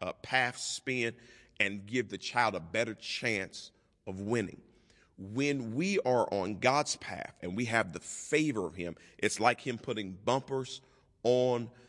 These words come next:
the gutters. We can't roll a gutter ball if we try. It's like him putting that thing that helps us push the ball down.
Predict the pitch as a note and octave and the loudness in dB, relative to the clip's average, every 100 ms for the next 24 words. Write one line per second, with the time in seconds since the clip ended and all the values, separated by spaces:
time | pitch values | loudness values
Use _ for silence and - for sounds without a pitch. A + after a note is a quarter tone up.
0 | - G2+ G#2+ F2+ A#2 G2 A1+ - - - | -10 -2 0 4 2 2 -4 -12 -18 -6
1 | A2 B2+ - C#3+ G#2 A#2+ B2 G#2 G#2+ B2+ | 0 0 2 2 4 2 2 2 2 2
2 | A2 A#2 B2+ B2 - C3 - G2+ - - | 2 2 2 0 -6 -8 -4 -4 -4 -8
3 | - - - - G#2 G#2+ A#2+ A#2+ - C3+ | -14 -20 -12 -4 -2 4 4 4 -4 -2
4 | A#2 - - - C#3 A#2 G#2 A2 G#2+ - | -2 -4 -8 -2 0 0 0 4 4 2
5 | - - - C#3 B2+ G2+ E2+ - B2 - | -6 -20 -6 -2 0 0 -4 0 0 0
6 | - A#2+ - - D3+ - - F#2 G#2+ G2+ | 0 0 -2 -6 -6 -6 -6 -2 2 2
7 | F2+ F2+ C2+ | 2 -4 -6